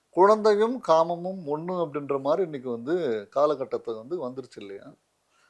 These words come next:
அதனுடைய வந்துருச்சு அப்படின்றத வந்து ப்ரூவ் பண்ற ஒரு கேஸ் தான் இந்த ரெண்டு சின்ன குழந்தைகளை சீரழிச்சு, அதுல ஒரு பொண்ணு வந்து இறந்து போயிடுச்சு. இந்த ஒரு பொண்ணு வந்து பாத்தீங்க அப்படின்னா, இன்னைக்கு வந்து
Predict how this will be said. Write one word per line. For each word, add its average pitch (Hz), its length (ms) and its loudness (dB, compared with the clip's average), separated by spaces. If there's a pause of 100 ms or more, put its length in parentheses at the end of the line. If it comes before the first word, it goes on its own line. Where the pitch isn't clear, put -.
(160)
அதனுடைய 165 440 2
வந்துருச்சு 180 560 2
அப்படின்றத 160 680 2
வந்து 143 300 0
ப்ரூவ் 170 360 -4
பண்ற 135 420 0
ஒரு 107 180 -12
கேஸ் 147 320 -8
தான் 143 440 -4 (500)
இந்த 127 280 0
ரெண்டு 156 380 -2
சின்ன 170 240 -4
குழந்தைகளை 131 560 -2 (120)
சீரழிச்சு, 156 500 -2
அதுல 147 300 0
ஒரு 127 180 -4
பொண்ணு 143 320 -10
வந்து 120 260 -6
இறந்து 120 200 -10
போயிடுச்சு. 104 580 -16 (440)
இந்த 147 180 2
ஒரு 147 160 2
பொண்ணு 156 240 -4
வந்து 156 220 -2
பாத்தீங்க 127 440 -2
அப்படின்னா, 123 500 -2
இன்னைக்கு 123 320 -10
வந்து 110 460 -8